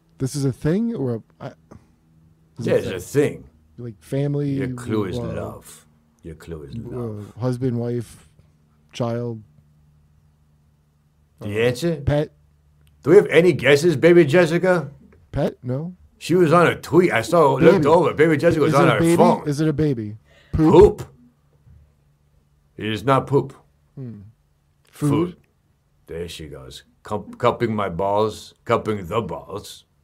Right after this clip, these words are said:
Speaker 1: I
Speaker 2: Not
Speaker 1: guess
Speaker 2: huge
Speaker 1: that's a
Speaker 2: ones.
Speaker 1: thing.
Speaker 2: Family love.
Speaker 1: I
Speaker 2: Family
Speaker 1: said
Speaker 2: love.
Speaker 1: family.
Speaker 2: Heart. All right.
Speaker 1: This
Speaker 2: Look
Speaker 1: is
Speaker 2: at baby Jessica back in action. <laughs> She, who knows what's going on?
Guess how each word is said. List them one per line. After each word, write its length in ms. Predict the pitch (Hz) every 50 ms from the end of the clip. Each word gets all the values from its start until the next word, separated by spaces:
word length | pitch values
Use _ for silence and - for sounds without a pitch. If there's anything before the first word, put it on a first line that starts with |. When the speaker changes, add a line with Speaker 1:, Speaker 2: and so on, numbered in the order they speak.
| _ _ _ _ _ _ _
Speaker 1:
I 60 | -
Speaker 2:
Not 100 | 107 113 214
Speaker 1:
guess 100 | 262 -
Speaker 2:
huge 100 | 220 262
Speaker 1:
that's 120 | 262 175
a 40 | 202
Speaker 2:
ones. 160 | 165 101 104
Speaker 1:
thing. 360 | 139 139 135 151 175 175 175 165 _
Speaker 2:
Family 560 | _ - - 104 104 107 107 107 113 120 123 113
love. 480 | 110 120 123 123 139 143 135 139 - - _ _ -
Speaker 1:
I 120 | 139 160
Speaker 2:
Family 80 | 175 175 165 165 156 -
Speaker 1:
said 20 | 185
Speaker 2:
love. 140 | 101 104 127
Speaker 1:
family. 360 | 127 117 110 110 113 113 117 120 _ _ _ _ _ _
Speaker 2:
Heart. 420 | - - 90 98 107 117 - - _ _ _ _ _ _ -
All 220 | 85 85 80 78 78
right. 280 | 80 80 76 73 71 _ _ _ _ _ _
Speaker 1:
This 100 | - 143 143
Speaker 2:
Look 80 | 151
Speaker 1:
is 20 | 139
Speaker 2:
at 40 | 101
baby 280 | 113 110 104 104 101
Jessica 440 | 90 82 101 98 95 - - - -
back 320 | 87 85 117 95 85 - 113
in 80 | 90
action. 540 | 87 85 90 92 - - 98 87 82 80 - _
<laughs> 40 | _ _ _ _ _ - - - - - _
She, 340 | _ - - - - - 185
who 400 | 131 123 110 104 104 120 135 143 139
knows 200 | 135 127 - 143
what's 180 | - 85 90 95
going 180 | 90 95 95 98
on? 140 | 95 90